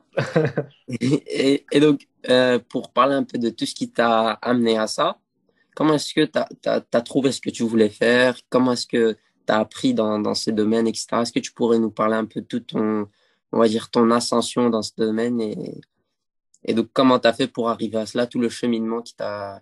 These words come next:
Speaker 2: qui t'a mené à, à ce projet ?
Speaker 1: Alors, c'est un très, très long cheminement, <laughs> comme tu peux
Speaker 2: Oui.
Speaker 1: deviner. Euh, déjà, euh, enfin,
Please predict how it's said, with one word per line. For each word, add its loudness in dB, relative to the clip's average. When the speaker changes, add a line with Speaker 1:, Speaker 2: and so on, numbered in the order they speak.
Speaker 2:
qui -20
t'a -2
mené -2
à, -6
à -10
ce -14
projet ? -6
Speaker 1:
Alors, 2
c'est 0
un 0
très, 0
très 2
long 4
cheminement, 2
<laughs> 2
comme 6
tu 6
peux 4
Speaker 2:
Oui. 8
Speaker 1:
deviner. -2
Euh, 2
déjà, 4
euh, 2
enfin, 2